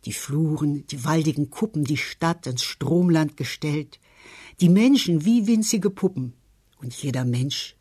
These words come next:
eine Welt. Ja, diesen anderen Blick sollte ich wohl manchmal haben. Sehen, dass ich nur ein winziger Teil in der großen Menschheit bin und auch sehen,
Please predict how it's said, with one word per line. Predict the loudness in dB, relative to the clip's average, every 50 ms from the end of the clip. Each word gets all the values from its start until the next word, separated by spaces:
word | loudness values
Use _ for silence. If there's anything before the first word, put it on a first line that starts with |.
| _ _ -8
eine | -6 -4 -4 -4 -4
Welt. | -4 -6 -6 -10 -14 -16 -20 -20 _ _ _ _ _ _ _ _ _ _ _ -20 -20 -20 -20 -20 -20 _ _ _ _
Ja, | -6 -4 -4
diesen | 0 2 2 2 2 2 0
anderen | 0 0 0 2 2 0 0
Blick | -2 -2 -2 -2 -2 -4 -8
sollte | -8 -6 -4 -2 -2 -2 -2 -4
ich | -8 -8 -4 -2
wohl | 0 2
manchmal | 2 2 0 -2 -4 -4 -4 -4 -4 -4 -4 -4
haben. | -4 -6 -6 -6 -10 -12 -12 _ -20 -20 _ _ _ -20 -20 -20 -20 -20 _
Sehen, | -4 0 2 4 4 4 4 2 2
dass | 0 -2 -4 -4
ich | -2 -4 -4 -2 0
nur | 0 0 0 2
ein | 0 0 0 0 2 2
winziger | 4 4 2 2 0 -2 0 0 -2 -2
Teil | -2 -2 0 0 0 0
in | 0 0
der | -2 -4
großen | -4 -4 -2 -2 -2 0 2
Menschheit | 2 2 2 0 0 -4 -6 -6 -6 _
bin | -2 -2 0 -2 -2 -8 -18 -20 -20 -20 -20 -20 _ _ _ -6
und | -4 -4 -4 -2
auch | 0 2 2 2 0
sehen, | -2 -4 0 0 2 2 2 0 -2 -4